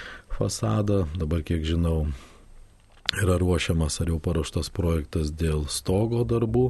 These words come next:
Tai vėl čia yra kultūros minis-, nes tai yra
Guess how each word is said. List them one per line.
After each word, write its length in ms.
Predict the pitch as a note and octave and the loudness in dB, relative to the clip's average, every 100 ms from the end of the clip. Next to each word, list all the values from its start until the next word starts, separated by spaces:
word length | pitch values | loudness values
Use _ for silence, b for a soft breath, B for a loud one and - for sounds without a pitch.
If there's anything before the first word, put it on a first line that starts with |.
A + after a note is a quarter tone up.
| B2+ B B B B B - - | -2 B B B B B -20 -2
Tai 160 | G2 F2+ F2 E2+ D#2+ B B B | 2 4 4 2 0 B B B
vėl 460 | E2+ E2 D2+ E2+ E2 | -4 0 0 2 0
čia 220 | - E2 | -2 -2
yra 100 | D#2 D2 | -2 -2
kultūros 500 | D2+ D#2 D#2 D2+ - | -6 -2 0 -2 -2
minis-, 300 | D#2 D#2 - - | -2 0 -4 -6
nes 160 | D2 | -6
tai 140 | - | -4
yra 100 | D#2 | -4